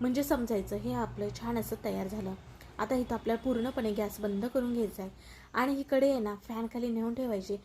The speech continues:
आणि आपण सतत हलवत राहणार आहोत, जेणेकरून हे लगेच थंड होईल. दूध गरम ठेवल्यापासून शेवटपर्यंत जवळजवळ आपल्याला ना बारा ते तेरा मिनटं लागलेले आहेत. आता बघा, आपल्याला अधूनमधून सुद्धा हलवत राहायचं आहे,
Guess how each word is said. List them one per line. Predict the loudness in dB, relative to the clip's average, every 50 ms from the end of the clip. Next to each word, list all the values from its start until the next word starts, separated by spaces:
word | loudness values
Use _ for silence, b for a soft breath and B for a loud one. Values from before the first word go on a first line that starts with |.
| B B B B B
आणि | -2 0 0
आपण | 0 0 0 -2 -2
सतत | -2 -2 -2 2 0 0 0 2
हलवत | 0 2 2 2 2 2
राहणार | 0 0 0 0 0
आहोत, | 0 0 0 -2 -4 B B B B B B 0
जेणेकरून | 2 2 4 4 2 2 4 4 2 2 0
हे | 0 2 4 4
लगेच | 4 2 2 0 -2 -2 -2
थंड | -4 -4 -2 -2 -2
होईल. | -2 -2 -4 -4 -2 0
दूध | 0 2 6
गरम | 6 6 6 6 4 2
ठेवल्यापासून | 0 0 0 2 2 2 2 0 0 -2 0 0 -2 -2 -2
शेवटपर्यंत | -2 0 2 4 4 4 2 2 0 0 0 0 0 -2 -2 -2 -2 0
जवळजवळ | 2 2 4 4 2 2 2 0 0 -2
आपल्याला | -4 -6 -6 -2 -2 0 0 0 0
ना | 0 -2
बारा | -2 -2 -2 0 0 0 -2 -2
ते | -2 0 2
तेरा | 4 4 4 2 0
मिनटं | -2 -2 -2 -2 -4
लागलेले | -4 -4 -4 -4 -4 -4 -4
आहेत. | -4 -6 -8 -10 -12 -14 _ _ _ _ _ B B B B B B B B B B B B B B B B 2
आता | 4 6 6 6
बघा, | 6 4 4 2 2 0
आपल्याला | -4 0 2 2 4 4
अधूनमधून | 4 4 4 2 2 0 0 -2 -2 -2
सुद्धा | -4 -2 0 0 0
हलवत | 0 2 2 2 4 2 0 0
राहायचं | 2 2 2 0 0 -4
आहे, | -6 -6